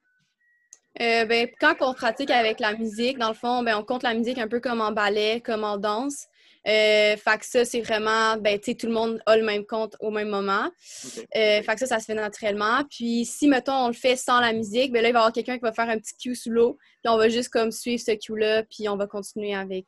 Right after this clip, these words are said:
Speaker 1: euh, cette cadence-là.
Speaker 2: Ok. Euh,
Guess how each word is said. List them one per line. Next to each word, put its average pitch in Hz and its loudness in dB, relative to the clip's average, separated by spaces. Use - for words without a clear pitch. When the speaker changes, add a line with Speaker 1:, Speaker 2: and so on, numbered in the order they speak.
Speaker 1:
euh, 180 -8
cette 208 -10
cadence-là. 185 -6
Speaker 2:
Ok. 123 -12
Euh, 151 0